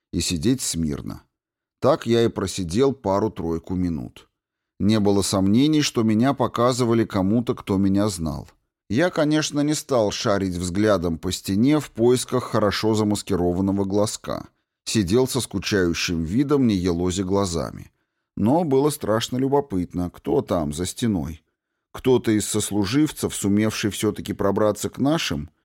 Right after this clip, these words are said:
или кто-то из Минского штаба пограничного округа? Больше некому и быть. Я ждал очной ставки с кем-то, кто меня знает, но ее не последовало.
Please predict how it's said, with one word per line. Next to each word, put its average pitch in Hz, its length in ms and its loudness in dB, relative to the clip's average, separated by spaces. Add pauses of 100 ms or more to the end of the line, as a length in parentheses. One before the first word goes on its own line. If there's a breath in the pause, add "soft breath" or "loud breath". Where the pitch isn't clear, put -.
или 104 180 2
кто-то 160 460 0
из 135 180 2
Минского 139 560 0
штаба 135 520 2
пограничного 131 800 0
округа? 92 720 -2 (240)
Больше 120 420 2
некому 101 460 0
и 104 60 2
быть. 71 420 -8 (720)
Я 104 240 2
ждал 101 400 2
очной 110 400 -2
ставки 117 540 -2
с - 100 -8
кем-то, 135 400 0
кто - 220 -4
меня 98 260 0
знает, 78 640 -4
но 120 200 0
ее 107 260 0
не 117 120 0
последовало. 62 800 -10